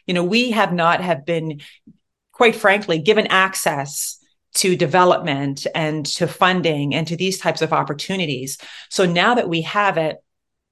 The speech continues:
we're in catch-up mode. So we need to, we're, like, looking out for as much help and as much guidance and as much advice as we can get.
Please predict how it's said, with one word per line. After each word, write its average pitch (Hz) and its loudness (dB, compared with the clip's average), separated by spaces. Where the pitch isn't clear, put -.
we're 262 6
in 254 4
catch-up 240 0
mode. 151 -4
So 190 2
we 262 2
need 196 -4
to, 175 -2
we're, 165 -2
like, 170 2
looking 220 0
out 202 2
for 175 0
as 147 -2
much 185 0
help 185 0
and 165 -6
as 151 -8
much 180 -6
guidance 165 2
and 165 0
as 151 -2
much 156 -6
advice 156 -2
as 147 -8
we 151 -4
can 151 -4
get. 156 0